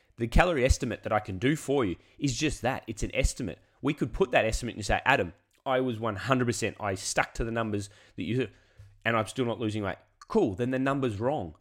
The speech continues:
Reduce the amount of calories that you're on. You have to reduce it. So work out where that is, use it as a starting point, then start tracking it, understanding how many calories you're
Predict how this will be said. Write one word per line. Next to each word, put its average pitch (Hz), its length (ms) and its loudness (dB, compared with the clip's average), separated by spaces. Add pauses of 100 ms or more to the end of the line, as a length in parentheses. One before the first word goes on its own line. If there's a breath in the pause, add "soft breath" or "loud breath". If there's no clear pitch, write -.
(120)
Reduce 123 380 -2
the 131 60 -4
amount 117 220 -2
of 101 80 -6
calories 117 380 -2
that - 120 -8
you're 101 220 0
on. 87 200 -4 (720)
You 120 120 -2
have - 300 -4
to 117 100 -6
reduce 110 380 -4
it. 82 120 -10 (640)
So 104 340 0 (380 soft breath)
work 120 320 6
out 170 180 4
where 139 160 2
that 104 200 4
is, 95 260 -4
use 107 340 0
it 147 120 2
as 139 120 -2
a 135 60 -4
starting 92 460 -4
point, 101 280 -6 (100)
then 107 220 -2
start 120 360 0
tracking 92 420 -6
it, 113 140 -10 (260 soft breath)
understanding 107 540 -2
how 107 120 -2
many 113 140 -4
calories 101 380 -2
you're 98 100 -4